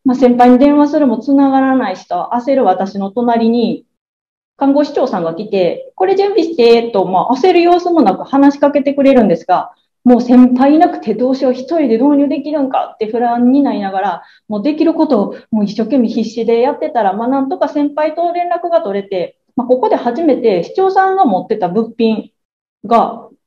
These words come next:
滅菌包装紙がないことに気づきました。おかしいですよね。清潔に取り扱わないといけないのに封が開いてるって。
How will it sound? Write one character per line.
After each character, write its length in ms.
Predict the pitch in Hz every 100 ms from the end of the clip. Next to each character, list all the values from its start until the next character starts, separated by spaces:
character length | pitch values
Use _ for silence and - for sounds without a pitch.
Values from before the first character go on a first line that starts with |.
| _ _ -
滅 300 | 294 - -
菌 180 | 415 381
包 200 | 403 381
装 160 | 392
紙 180 | - 190
が 100 | 175
な 200 | 175 190
い 60 | 202
こ 120 | 302
と 80 | 247
に 160 | 160
気 120 | - 190
づ 120 | 190
き 100 | 180
ま 140 | 175
し 60 | -
た。 180 | 147 - _ _ _
お 80 | 339
か 100 | 381
し 80 | 311
い 40 |
で 100 | 190
す 60 | 170
よ 60 | 170
ね。 220 | 165 170 - _ _
清 200 | _ 240 240
潔 180 | 233
に 100 | 262
取 120 | 220 196
り 80 |
扱 280 | 196 196 226
わ 120 | 220
な 100 | 208
い 80 | 175
と 60 | 185
い 80 | 185
け 80 |
な 120 | 185 165
い 60 |
の 60 | 165
に 140 | 175
封 180 | 175 202
が 100 | 147
開 80 | 185
い 40 |
て 120 | 180
る 140 | 185 175
っ 40 |
て。 240 | - 165